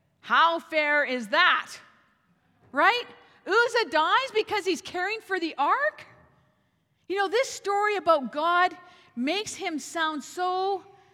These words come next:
so punitive, doesn't it? So particular, so unjust. But I've learned in my couple times around the block that when something sounds funny or out of whack with what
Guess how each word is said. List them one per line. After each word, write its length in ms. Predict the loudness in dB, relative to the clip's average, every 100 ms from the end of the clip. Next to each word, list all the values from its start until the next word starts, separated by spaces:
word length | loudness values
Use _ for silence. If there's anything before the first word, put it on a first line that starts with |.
| _ _ _ _
so 240 | -8 -4 -4
punitive, 600 | -6 -8 -6 -6 -6 -4
doesn't 300 | -4 -4 -4 -6
it? 160 | -8 -14 _ _ _ _ _ _ _
So 200 | -4 -4
particular, 920 | -4 -10 -4 -4 -2 -2 0 -4 -6 -12 -20
so 240 | -8 0 0 0 -4
unjust. 720 | -6 -2 0 0 -4 -14 -16 -20 _ _ _ _ _ _ _ _ _ _ _ -4
But 120 | 4
I've 240 | 4 4 -6 -2 -2 -2
learned 420 | -4 -6 -10 -12
in 100 | -8
my 140 | -6 -6
couple 300 | -6 -6 -6
times 340 | -8 -8 -6
around 260 | -6 -6 -6
the 80 | -6
block 540 | -6 -2 -2 -2 -6 _ _ _ _ _
that 120 | -6
when 140 | -4 -6
something 500 | -8 -8 -8 -10 -12
sounds 540 | -8 -6 -4 -6 -10 -16
funny 520 | -6 -4 -4 -4 -6
or 120 | -6
out 180 | -4 -4
of 140 | -4
whack 380 | -4 -2 -2 -6 -14 _ -12
with 160 | -12 0
what 220 | 0